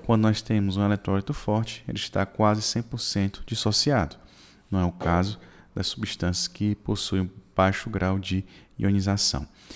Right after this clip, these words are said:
Isso se aplica muito bem dentro do nosso contexto de equilíbrio ácido-base, porque se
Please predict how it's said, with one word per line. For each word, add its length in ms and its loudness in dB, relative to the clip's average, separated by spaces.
Isso 240 2
se 100 2
aplica 280 0
muito 220 -2
bem 240 2
dentro 560 0
do 120 -4
nosso 260 0
contexto 540 -2
de 420 -4
equilíbrio 440 -2
ácido-base, 580 2
porque 580 0
se 540 2